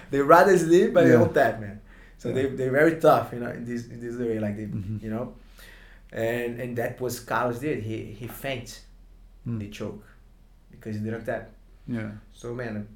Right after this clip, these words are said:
Speaker 1: after that episode, man, uh, Mitsui Maeda was just like, "Man, that's, this kid, he's special. I'm gonna teach everything I know to this kid," you know?
Speaker 2: Mm.
Speaker 1: And that's when he started to put all his effort to make Carlos learn.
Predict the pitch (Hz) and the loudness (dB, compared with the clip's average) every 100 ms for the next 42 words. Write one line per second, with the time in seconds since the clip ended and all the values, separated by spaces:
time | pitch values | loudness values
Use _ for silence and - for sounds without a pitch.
0 | - 107 110 117 117 123 113 113 131 127 | -12 -8 -8 -6 -4 -4 -8 -10 -10 -6
1 | 131 156 - - - - - 120 110 104 | -6 -6 -10 -18 -20 -20 -18 -12 -10 -10
2 | 107 - 104 101 95 92 - - - - | -12 -12 -10 -8 -10 -12 -14 -18 -20 -14
3 | 110 - 123 117 113 113 104 107 107 92 | -12 -8 -6 -6 -6 -4 -6 -6 -10 -12
4 | 101 95 82 87 104 - - 117 120 - | -12 -14 -12 -12 -12 -14 -12 -8 -8 -6
5 | 127 160 165 - - - - - - 117 | -6 -6 -8 -16 -20 -20 -20 -20 -14 -10
6 | 107 - 101 98 104 98 104 110 110 113 | -10 -8 -10 -10 -14 -14 -10 -10 -8 -10
7 | 107 117 107 - 120 117 113 110 107 104 | -10 -12 -12 -10 -8 -8 -8 -8 -8 -8
8 | 104 87 - - - - 98 98 113 107 | -12 -16 -16 -18 -20 -20 -20 -14 -12 -12
9 | - - - - - - - 113 120 127 | -14 -20 -20 -20 -20 -18 -10 -8 -6 -4
10 | 120 123 123 113 - - 117 107 113 120 | -4 -4 -4 -4 -6 -10 -6 -6 -6 -8
11 | 113 - 113 110 120 110 - 107 110 107 | -10 -8 -10 -8 -10 -12 -8 -6 -6 -8
12 | 107 104 107 104 110 110 123 | -8 -6 -6 -8 -8 -8 -8